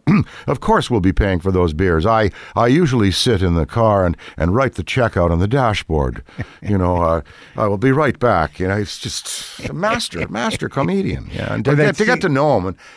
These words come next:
Speaker 1: be with him for eight years, what, what a privilege and a
Speaker 2: That
Speaker 1: pleasure and an
Speaker 2: scene with
Speaker 1: honor.
Speaker 2: Carrie Fisher under the, in the tunnel?
Speaker 1: Oh, yeah.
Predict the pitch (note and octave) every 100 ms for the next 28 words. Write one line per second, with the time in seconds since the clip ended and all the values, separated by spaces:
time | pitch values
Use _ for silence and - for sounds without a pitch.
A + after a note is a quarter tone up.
0 | - A3+ A3 A#2+ F2+ F2 A2 A#2+ F#2 A#2+
1 | F2 D#2+ C#3 C3+ E3+ D3 D#2 - - E2+
2 | C#2+ C2+ - - - - G2+ C#3+ D3 C#3
3 | D3 C3 C3 A#2+ - B2+ - B2 A2 G#2+
4 | G2+ G2 G2 F2+ A#2+ A2+ C3+ F#3+ F#2 E2+
5 | G2 D2+